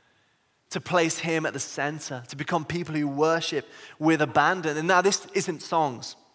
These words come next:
You can have the best band in the world and still have empty worship. This goes beyond our singing. This is about having hearts that are consecrated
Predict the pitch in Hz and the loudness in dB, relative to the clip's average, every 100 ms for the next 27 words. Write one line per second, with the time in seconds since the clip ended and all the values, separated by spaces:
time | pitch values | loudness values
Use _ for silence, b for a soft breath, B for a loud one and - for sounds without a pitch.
0 | _ _ _ _ - 180 180 147 - 165 | _ _ _ _ -2 2 4 4 4 2
1 | 156 - 165 165 156 143 151 160 147 135 | 4 4 4 2 0 4 6 6 4 -4
2 | - 147 131 127 147 - 127 143 147 120 | 0 2 2 0 -6 -8 0 0 0 -4
3 | 139 - 151 143 - 147 156 165 - 151 | -8 -2 0 0 0 2 2 2 2 4
4 | 147 135 B B B - - 170 175 156 | 4 2 B B B -14 -6 -4 -2 -4
5 | 120 110 b b b b b - 165 190 | -6 -14 b b b b b -4 -2 0
6 | 147 143 135 147 131 117 - 147 151 139 | 2 2 2 -2 -4 -10 -2 4 6 4
7 | - - 127 123 - 123 117 - - 120 | 2 -8 -10 -12 -10 -12 -12 -16 -16 -16
8 | - 120 | -14 -16